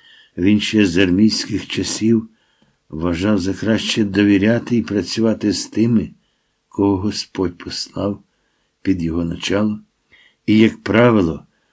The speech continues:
вони дуже рідко його підводили. Та й підводять за неписаними законами бюрократичного дарвінізму головним чином свої годованці, котрих тягнуть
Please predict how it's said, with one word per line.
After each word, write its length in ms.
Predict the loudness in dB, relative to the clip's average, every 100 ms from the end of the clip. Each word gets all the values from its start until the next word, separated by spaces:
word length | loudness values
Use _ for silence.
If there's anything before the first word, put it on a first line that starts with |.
| _ _ _ _
вони 280 | 6 8 8
дуже 560 | 8 10 10 10 8
рідко 760 | 10 10 8 2 4 6 4 0
його 340 | -4 -4 -4 -6
підводили. 880 | -6 -8 -6 -8 -8 -8 -8 -12 -14 _ _ _ _ _ _ _ _
Та 140 | 2
й 60 | 2
підводять 760 | 4 2 2 6 8 8 6
за 180 | 6 4
неписаними 720 | 4 4 2 2 4 6 6
законами 760 | 2 -2 0 2 4 4 2 -2 _ _ _
бюрократичного 1000 | -2 6 6 6 2 4 4 2 2 2
дарвінізму 800 | 4 2 2 4 2 6 4 4 -2 _ _
головним 560 | -14 -10 -8 -6 -6 -6
чином 360 | -6 -4 -4
свої 600 | -6 -4 0 2 0 -2 -10 _ _ _ _ _ _ _ _
годованці, 880 | -2 6 8 8 6 2 -6 -10 -14 _ _ _ _ _ _ _
котрих 480 | 0 6 6 6 4
тягнуть 680 | 6 8 8 6 2 -6